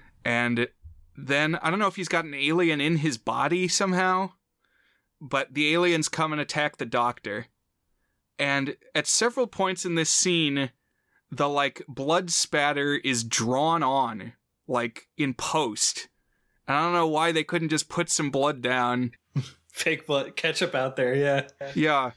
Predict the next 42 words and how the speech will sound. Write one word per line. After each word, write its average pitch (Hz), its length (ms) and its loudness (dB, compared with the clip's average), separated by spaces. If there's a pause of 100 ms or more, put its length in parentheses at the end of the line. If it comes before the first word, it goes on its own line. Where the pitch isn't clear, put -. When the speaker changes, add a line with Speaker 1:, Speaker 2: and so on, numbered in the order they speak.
(260)
Speaker 1:
Maybe 160 220 0
they 175 140 4
didn't 175 260 4
have 165 300 2
permission 156 440 0
in 147 140 2
this 139 140 0
doctor's 143 440 0
office 127 380 -2
to 135 100 -4
put 139 300 -2 (500)
Speaker 2:
<laughs> - 60 -
Speaker 1:
blood 139 300 2
around. 123 500 -2 (1080)
But 139 220 -2
it's - 180 -4
like, 139 420 0 (200)
the 147 80 -2
doctor 170 380 0
looks 165 240 0
over 151 280 2
and 139 140 0
suddenly 156 380 2
there's 139 180 0
blood 143 320 2
on 143 200 2
the 135 60 0
sheet 151 360 0
that's 131 160 -2
covering 143 400 -2
the 131 80 -2
patient. 135 600 -2
And 131 220 0
it's, - 360 -2 (100)
yeah, 123 260 0 (380)
it's - 320 -4
like 135 320 -2 (240)
a 135 260 0
M 160 160 2
S 151 160 2
Paint - 320 -2
drawing. 110 500 -2